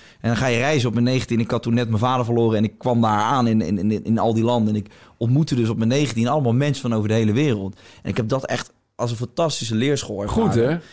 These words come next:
Speaker 1: Bijna nog, nou ja, bijna, nee, in mijn geval veel leerzamer dan alle dingen die ik
Speaker 2: Ja.
Speaker 1: op school geleerd heb.
Speaker 2: Ja.
Speaker 1: Dit is gewoon, dit is gewoon het leven aan zich. Mensen leren kennen, kijken van, hoe doen ze dat daar? Eh, i-,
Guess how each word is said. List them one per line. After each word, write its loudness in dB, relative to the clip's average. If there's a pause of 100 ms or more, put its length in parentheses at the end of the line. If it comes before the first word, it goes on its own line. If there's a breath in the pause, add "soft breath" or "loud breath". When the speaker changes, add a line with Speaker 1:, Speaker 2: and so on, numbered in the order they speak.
(160 loud breath)
Speaker 1:
Bijna 0
nog, -2 (260)
nou -6
ja, -4
bijna, 2
nee, 2 (160)
in 0
mijn 2
geval -2
veel 2
leerzamer 2
dan 0
alle 2
dingen 0 (260 loud breath)
die 2
ik 4
Speaker 2:
Ja. 0
Speaker 1:
op 2
school 2
geleerd -2
heb. -8
Speaker 2:
Ja. -4 (260)
Speaker 1:
Dit 0
is 0
gewoon, 0
dit 0
is -6
gewoon 0
het -2
leven 0
aan 0
zich. -2 (300 loud breath)
Mensen 0
leren 0
kennen, 0
kijken 0
van, 0 (640)
hoe 0
doen 4
ze 0
dat 0
daar? 0 (260 loud breath)
Eh, -2
i-, -4